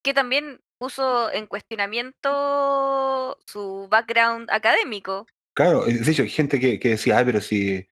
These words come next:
Speaker 2: en ta-, eh, ¿quién me manda a, a leer weas? Si cloaca",
Speaker 1: <laughs>
Speaker 2: dije, "Bueno, es de mierda", y diciendo como, "Oh, yo hablo mejor que ella", pero, o sea, a su, o dando a entender que habla mal, pero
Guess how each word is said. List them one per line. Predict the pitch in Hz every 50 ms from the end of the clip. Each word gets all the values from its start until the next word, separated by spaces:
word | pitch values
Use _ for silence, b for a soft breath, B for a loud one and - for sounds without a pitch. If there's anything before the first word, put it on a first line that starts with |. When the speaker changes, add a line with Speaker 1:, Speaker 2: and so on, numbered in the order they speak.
| _
Speaker 2:
en | - 92 90
ta-, | - 101 98 87
eh, | 90 92 98 92 98 _
¿quién | - 110 117
me | 120
manda | 113 120 123 131 127 120 120 117 117
a, | 113 117 110 110
a | 110
leer | 113 117 120
weas? | 120 110 131 151 151 117 101 -
Si | - 104 98 _ -
cloaca", | 107 107 104 117 123 - - 139
Speaker 1:
<laughs> | 277 - _ _ -
Speaker 2:
dije, | - - - -
"Bueno, | 104 110 113
es | 110
de | 107 101
mierda", | 101 107 113 123 127
y | 123
diciendo | 113 104 - - 117 117 117 117 110
como, | 107 107 107 104 101 98
"Oh, | 107 120 117
yo | 104 107 113
hablo | 120 120
mejor | 117 117 110 - - -
que | - -
ella", | 127 98 92 90
pero, | 101 98 98 98
o | - _ _ _ -
sea, | 117 113 110 - - _ _ _ -
a | -
su, | - - -
o | 107 101 98 98
dando | 95 101 - 110
a | 117
entender | 117 117 113 120 120 117
que | - 127
habla | 123 123 113 98
mal, | 98 - - - 82 - _ _ -
pero | 101 101 101 95 - _